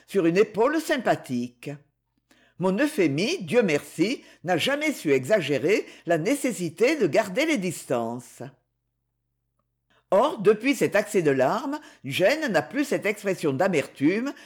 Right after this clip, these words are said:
qui se trahissait dans la façon de vaquer à sa besogne. Même, il s'est passé quelque chose l'autre jour avec le garçon boucher. Mais ceci sort du domaine de notre histoire.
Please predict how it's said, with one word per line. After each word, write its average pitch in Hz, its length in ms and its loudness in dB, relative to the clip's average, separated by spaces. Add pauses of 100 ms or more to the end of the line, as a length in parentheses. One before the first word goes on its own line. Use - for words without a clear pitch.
(180)
qui 190 100 0
se 165 120 0
trahissait 233 720 0
dans 247 140 -2
la 139 100 2
façon 202 500 -4
de 175 100 -2
vaquer 233 360 -2
à 311 140 -2
sa 262 140 -4
besogne. 127 760 -2 (960)
Même, 220 420 2 (160)
il 185 100 -4
s'est 175 160 2
passé 302 360 0
quelque 156 320 2
chose 220 440 0
l'autre 170 360 -2
jour 147 380 0 (260)
avec 180 220 2
le 147 100 4
garçon 302 440 0
boucher. 143 720 -2 (540)
Mais 226 300 0
ceci - 560 -2
sort 226 300 0
du 151 140 4
domaine 214 420 2
de 294 180 -2
notre 247 260 -4
histoire. 117 800 -4